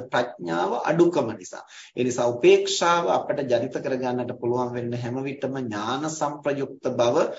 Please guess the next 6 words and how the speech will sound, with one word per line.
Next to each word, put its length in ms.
තියනවා 480
නම් 240
තමයි 420
අපිට 320
තමන්ටත් 640
අනුන්ටත් 400